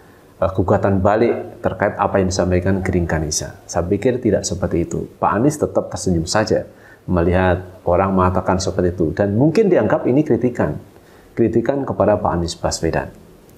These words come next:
Tetapi sekali lagi, teman-teman, apa yang disampaikan Giring Ganesa saya pikir juga keterlaluan. Keterlaluan mengatakan Pak Anies Baswedan pembohong. Padahal Pak Anies Baswedan tidak pernah berjanji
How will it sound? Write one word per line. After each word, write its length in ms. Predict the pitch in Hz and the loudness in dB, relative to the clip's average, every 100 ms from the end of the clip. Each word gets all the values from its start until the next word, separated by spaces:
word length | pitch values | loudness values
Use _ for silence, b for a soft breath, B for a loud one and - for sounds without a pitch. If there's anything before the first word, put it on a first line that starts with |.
| - - | -4 -2
Tetapi 320 | 113 123 175 | 0 2 2
sekali 240 | 156 117 | 4 2
lagi, 160 | 101 135 | 2 0
teman-teman, 480 | 120 95 95 123 135 | 2 2 2 2 0
apa 240 | 107 107 | 0 2
yang 160 | 98 95 | 2 2
disampaikan 400 | 98 90 95 92 | 0 2 0 0
Giring 240 | 101 95 | 0 0
Ganesa 320 | 95 90 113 | 0 0 -2
saya 160 | 110 95 | 0 -2
pikir 240 | 95 113 - | 0 -2 0
juga 240 | 95 87 | 0 2
keterlaluan. 880 | 90 95 101 101 107 110 107 90 - - B B B B B B B - | 0 0 2 2 4 4 4 0 -4 -12 B B B B B B B -4
Keterlaluan 880 | - 98 107 104 98 104 117 123 127 | -4 0 2 2 2 4 4 2 2
mengatakan 560 | 113 98 95 98 107 | 2 2 2 0 0
Pak 80 | 101 | 0
Anies 240 | 85 92 95 | 0 0 0
Baswedan 400 | 95 90 95 98 | -2 0 2 2
pembohong. 560 | 92 92 90 82 87 - | 2 2 2 0 -2 -2
Padahal 480 | 87 92 107 113 113 | 0 2 4 2 0
Pak 80 | - | -2
Anies 160 | 104 | 0
Baswedan 480 | 98 95 107 123 123 | -2 0 0 0 0
tidak 400 | 127 117 - - | 0 2 0 -2
pernah 320 | 123 131 120 - | 0 0 -2 -2
berjanji 640 | 113 101 117 113 - 127 | -2 2 0 2 2 2